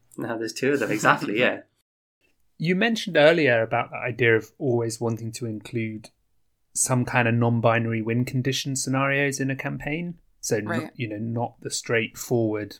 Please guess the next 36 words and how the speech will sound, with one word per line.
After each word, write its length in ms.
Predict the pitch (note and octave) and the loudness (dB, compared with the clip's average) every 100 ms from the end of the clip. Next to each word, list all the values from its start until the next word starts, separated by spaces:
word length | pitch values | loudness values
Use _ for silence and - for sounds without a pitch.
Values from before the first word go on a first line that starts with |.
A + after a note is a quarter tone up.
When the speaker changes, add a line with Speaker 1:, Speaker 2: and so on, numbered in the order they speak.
| _ - | _ -8
Speaker 3:
win 140 | G#2+ | -6
or 120 | G#2+ | -6
loss. 500 | G#2 A2 A2+ - - - _ _ _ _ _ - | -2 -2 -2 -4 -4 -8 _ _ _ _ _ -2
And 320 | B2+ B2+ C3+ | 2 2 0
what 220 | D#3 E3 | -2 -2
was 100 | G3+ | 0
it 100 | G3+ | -2
like 360 | F3 E3 - - | 2 2 2 -6
designing 720 | C3+ B2 B2 B2 A#2+ A#2 B2 _ _ _ C#3 | -4 -2 0 0 -2 -6 -8 _ _ _ 2
Lair 240 | B2 A#2 | 6 6
of 120 | A2+ | 6
Dagon, 640 | C3+ B2+ B2 A2 A2 G#2+ - _ _ | 2 0 2 -2 -2 -8 -14 _ _
where 420 | - B2 A#2 A#2 - _ - _ _ | -2 2 2 0 -4 _ -20 _ _
it's 220 | C#3 - | -6 0
not 260 | C#3 E3+ - | 2 0 0
mechanically 1000 | C3+ C3 - C#3 - - E3+ F#3 F3+ - - | -2 -2 -2 2 0 0 -2 -2 -4 -12 -2
non-binary, 720 | D3+ E3+ D#3 D#3 F3 F#3 G3+ | 0 2 2 0 2 -2 -2
like, 200 | E3 B2+ | -2 -2
it, 120 | B2+ - | -4 -12
it 200 | - B2+ | -2 2
is, 260 | B2+ B2 - | 2 2 -4
you 200 | B2+ A#2 A2+ | -6 -4 -2
either 240 | A2 A2 - _ _ _ - | -2 -4 -10 _ _ _ -4
put 160 | - | -4
the 60 | - | -4
clues 240 | - A#2+ | -4 -2
on 100 | A2+ | -2
the 80 | A2+ | -2
act 240 | A#2 G#2+ B2+ | -4 -6 -8
or 60 | |
you 120 | A2+ | -8
don't, 360 | A2 A#2 C3+ - - _ _ | -4 -2 -2 -6 -12 _ _
but 160 | - D#3+ | 2 2
it 80 | C#3 | 2
Speaker 2:
Right. 220 | C3+ C3 - _ - - | -6 -12 -20 _ -20 0
Speaker 3:
is 520 | D3 D3 C#3 - - | 8 8 8 4 -2